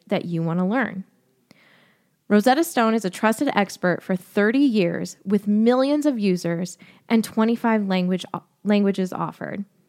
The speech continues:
Spanish, French, Italian, German, Korean, Chinese, Japanese, Dutch, Arabic, Polish. These are just some of the examples of languages that you can learn. Fast language ac-,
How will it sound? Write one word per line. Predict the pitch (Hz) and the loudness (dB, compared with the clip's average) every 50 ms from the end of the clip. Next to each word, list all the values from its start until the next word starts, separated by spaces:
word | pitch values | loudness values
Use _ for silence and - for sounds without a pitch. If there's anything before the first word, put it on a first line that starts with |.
| _ _ _ _ | _ _ _ _
Spanish, | - - - - - 208 202 202 202 214 214 214 214 - - | -20 -16 -14 -6 -2 0 2 2 4 2 2 0 0 -4 -8
French, | - - - 190 185 190 202 196 - | -10 -2 0 2 2 2 2 -2 -4
Italian, | 190 - - 190 185 190 196 196 202 202 185 | -8 -6 -2 0 2 2 2 2 0 0 0
German, | 185 185 180 190 190 196 196 190 190 | 0 0 0 2 2 2 2 0 0
Korean, | - - - 180 185 202 202 208 208 208 208 208 - - - - - _ | -2 -4 -6 -4 -2 0 0 2 2 0 0 -2 -8 -18 -20 -20 -20 _
Chinese, | - - - 247 240 240 247 254 262 247 247 247 254 254 233 - - | -14 -8 -2 2 4 4 4 2 2 0 0 0 0 -2 -4 -4 0
Japanese, | - 214 208 214 214 220 226 220 220 214 214 - | 2 4 4 4 2 0 0 2 2 2 0 -2
Dutch, | 190 180 196 190 196 190 - - - - - _ - | 0 2 2 2 2 2 -2 -8 -18 -18 -20 _ -2
Arabic, | - 202 196 196 196 190 202 196 190 - - _ _ _ _ _ - | 0 2 2 2 2 2 2 0 0 -2 -6 _ _ _ _ _ -14
Polish. | - - 208 180 160 - - - 180 - - - _ _ _ _ _ _ _ _ _ _ _ - | -6 -2 0 0 0 -2 -6 -8 -8 -12 -14 -20 _ _ _ _ _ _ _ _ _ _ _ 0
These | 233 240 240 262 | 0 2 2 2
are | 277 | 0
just | 262 277 262 - - | 0 0 -2 -2 -2
some | - 226 220 226 | 0 2 2 2
of | 214 185 | 2 0
the | 185 190 185 | 0 -2 -2
examples | 175 180 175 175 165 165 175 - 165 165 165 165 - _ - | -2 -4 -4 -4 -4 -4 -4 -6 -6 -6 -6 -8 -10 _ -8
of | 185 185 180 | -6 -2 0
languages | 190 180 180 180 170 190 190 - | 0 2 2 0 0 -2 -4 -6
that | 175 - | -6 -6
you | - 165 160 | -6 -8 -8
can | - - 190 196 | -4 -4 -4 -2
learn. | 226 269 247 - 196 180 185 _ _ - _ _ _ _ _ _ _ _ _ _ _ _ | -2 -2 -4 -4 -6 -10 -12 _ _ -20 _ _ _ _ _ _ _ _ _ _ _ _
Fast | _ _ - - 240 226 233 233 - - | _ _ 2 4 6 6 6 4 2 0
language | 226 220 208 202 196 190 - | 0 2 2 2 0 0 0
ac-, | 196 185 180 | 0 -2 -2